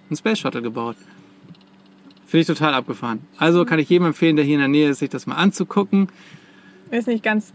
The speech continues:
Speaker 2: preisgünstig.
Speaker 1: Nee, ist nicht ganz preisgünstig, aber ich finde so achtzig Dollar waren jetzt okay. Also dafür, dass du auch einen ganzen Tag und du kriegst viel geboten.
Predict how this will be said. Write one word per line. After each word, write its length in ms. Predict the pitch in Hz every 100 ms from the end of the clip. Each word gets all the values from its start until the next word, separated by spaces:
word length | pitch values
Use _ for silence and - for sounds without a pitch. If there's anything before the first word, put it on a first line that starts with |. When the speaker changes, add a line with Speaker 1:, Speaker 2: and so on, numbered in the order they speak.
| -
Speaker 2:
preisgünstig. 880 | - 208 214 - 214 220 170 - 139
Speaker 1:
Nee, 180 | 143 143
ist 120 | 160
nicht 140 | 175 160
ganz 140 | 147
preisgünstig, 600 | - 139 151 170 151 151
aber 80 | 131
ich 60 | 123
finde 220 | 147 127
so 140 | 131
achtzig 500 | - - - 127 - _ _
Dollar 400 | 131 127 131 123
waren 180 | 117 117
jetzt 160 | 113 117
okay. 460 | 98 - 113 104 -
Also 160 | 117 117
dafür, 260 | 117 -
dass 120 | 120 110
du 60 |
auch 60 | 123
einen 80 | 113
ganzen 240 | 120 110
Tag 260 | 104 131 131
und 60 | 131
du 60 |
kriegst 200 | - 120
viel 220 | - 151
geboten. 640 | 139 123 131 127 139 131